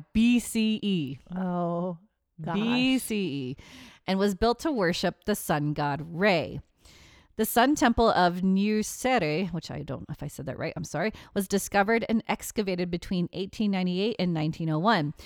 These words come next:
Speaker 1: It is believed to be one of the oldest ceremonial sites on the planet.
Speaker 2: Yeah.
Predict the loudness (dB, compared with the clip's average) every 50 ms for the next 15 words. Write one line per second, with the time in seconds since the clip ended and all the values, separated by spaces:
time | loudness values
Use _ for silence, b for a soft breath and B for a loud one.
0 | B B B 0 2 2 0 2 -2 -2 0 0 -4 -2 -2 -2 -2 0 2 2
1 | 2 2 2 0 -2 -4 -6 -6 -6 -4 -2 -2 -2 -2 -2 -2 -2 0 2 2
2 | 4 4 4 4 4 4 4 2 2 0 -2 -4 -4 -2 -2 -2 -2 -4 -8 -10
3 | -4 2 2 4 6 6 6 6 6 4 2 0 -6 -10 -8 -8 -8 -2 2 4
4 | 4 4 4 0 -6 -12 -18 -18 -18 -20 -20 -20 -14 -8 -4 0 2 4 4 4
5 | 2 0 -2